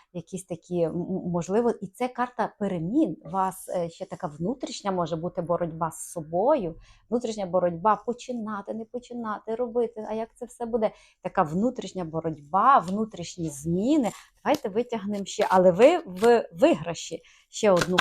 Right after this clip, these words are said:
карту для вас. О, сипляться карти. <laughs> Так, потужна енергія, скорпіони, ваша. І я хочу витягнути на цю карту перемін, які вас, а, м, чекають.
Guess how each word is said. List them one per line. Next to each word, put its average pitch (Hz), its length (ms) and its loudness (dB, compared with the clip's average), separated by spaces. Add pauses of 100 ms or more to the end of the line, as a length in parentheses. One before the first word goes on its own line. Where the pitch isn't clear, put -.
карту 214 360 4
для 180 180 0
вас. 180 260 0
О, 208 100 -2 (200)
сипляться 403 640 -8 (100)
карти. 381 400 -2 (320)
<laughs> - 340 -2 (720)
Так, 190 600 2
потужна 190 500 0
енергія, 180 480 2
скорпіони, 269 800 2
ваша. 285 500 2 (500)
І 214 80 -2
я 214 380 0
хочу 180 240 -10
витягнути 170 640 -8
на 165 140 -2
цю 170 200 -8
карту 170 440 -6
перемін, 170 480 -2 (180)
які 165 460 -4
вас, 160 380 -10 (420)
а, 156 420 -2
м, 165 380 -6
чекають. 175 800 -2